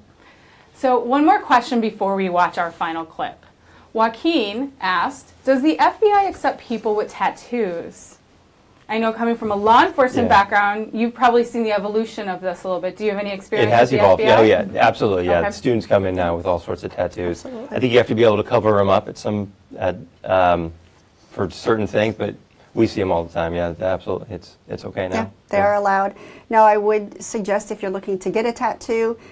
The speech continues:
Speaker 3: um, be very judicious in where you place it, just because, um, you know, the image of the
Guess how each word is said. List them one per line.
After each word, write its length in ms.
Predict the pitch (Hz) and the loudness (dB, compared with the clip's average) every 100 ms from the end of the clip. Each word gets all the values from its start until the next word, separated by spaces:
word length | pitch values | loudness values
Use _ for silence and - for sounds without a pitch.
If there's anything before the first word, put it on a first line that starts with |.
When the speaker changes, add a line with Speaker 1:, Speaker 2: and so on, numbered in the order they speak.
| - - | -20 -6
Speaker 3:
um, 320 | 202 185 185 | -2 0 0
be 200 | 175 202 | -2 -2
very 240 | 185 190 185 | 0 0 0
judicious 580 | 190 180 196 - 208 | -4 -4 -6 -8 -6
in 120 | 190 180 | -4 -2
where 100 | 180 | -2
you 220 | 175 175 | -2 -6
place 420 | - 190 208 - | -6 -4 -4 -6
it, 260 | 359 - - - - _ | -8 -8 -18 -20 -20 _
just 220 | - 202 - | -12 -8 -8
because, 680 | 196 202 185 180 180 - - | -6 -4 -2 -2 -4 -8 -12
um, 500 | 180 175 180 180 190 - | -10 -8 -8 -10 -14 -10
you 80 | |
know, 100 | 185 | -8
the 140 | 180 - | -6 -4
image 300 | 180 185 190 | -2 -2 -4
of 160 | 175 | -6
the 420 | 185 185 180 185 | -4 -4 -4 -6